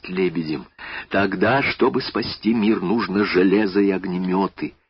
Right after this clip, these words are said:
каменные подвалы, и в них люди с браунингами. И тогда вы действительно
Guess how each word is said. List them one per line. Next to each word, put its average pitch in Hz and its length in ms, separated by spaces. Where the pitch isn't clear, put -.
каменные 139 540
подвалы, 117 680
и 90 100
в 85 60
них 92 280
люди 104 320
с 92 120
браунингами. 82 920
И - 120
тогда 92 320
вы 90 100
действительно 90 640